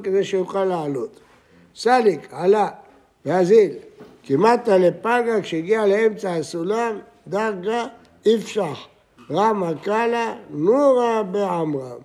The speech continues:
באמצע הוא הצליח לעמוד בניסיון, פתח את הרגליים חזק,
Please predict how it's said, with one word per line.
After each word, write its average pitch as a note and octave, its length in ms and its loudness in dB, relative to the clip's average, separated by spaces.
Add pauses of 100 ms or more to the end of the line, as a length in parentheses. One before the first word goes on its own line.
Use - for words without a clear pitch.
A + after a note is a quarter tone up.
(420)
באמצע F#3 540 0
הוא D3+ 560 0
הצליח E3 500 -2
לעמוד D3+ 420 -2
בניסיון, D#3 720 -2 (120)
פתח F3 360 -8
את - 60 -14
הרגליים D#3 600 -4
חזק, G3 540 -4